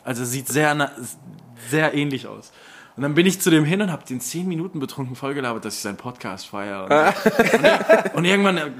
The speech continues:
Speaker 1: war der so, „Bro, ich hab gar keinen Podcast.“ Und dann war ich so, so, „Oh, voll peinlich.“
Speaker 2: Hast du dann Jan Wehn aber die Story mal erzählt irgendwann?
Speaker 1: Nee, nee, aber ich hoffe irgendwann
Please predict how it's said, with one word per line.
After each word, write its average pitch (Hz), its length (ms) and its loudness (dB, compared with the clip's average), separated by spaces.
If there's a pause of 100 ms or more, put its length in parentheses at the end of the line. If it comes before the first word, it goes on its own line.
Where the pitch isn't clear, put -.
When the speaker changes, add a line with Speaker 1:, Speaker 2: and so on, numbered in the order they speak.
(140)
Speaker 1:
war 147 120 0
der 143 100 0
so, 120 140 -8
„Bro, 165 380 -10
ich - 180 -10
hab - 160 -14
gar 415 120 -6
keinen 143 320 -4
Podcast.“ 117 680 -10 (1080)
Und 156 120 2
dann 156 100 2
war 156 60 2
ich 147 100 -2
so, 151 100 -2
so, 139 140 -6
„Oh, 131 240 0 (180)
voll 131 160 -8
peinlich.“ 127 560 -8 (800)
Speaker 2:
Hast - 220 -2
du 120 40 8
dann 110 120 8
Jan 110 260 4
Wehn 123 200 6
aber 107 240 4
die 104 60 -6
Story 123 280 6
mal 135 140 6
erzählt 127 300 2
irgendwann? 127 440 -4
Speaker 1:
Nee, 117 160 -2
nee, 113 180 -4
aber 117 140 -2
ich 113 120 -6
hoffe 120 200 -10
irgendwann 113 400 -6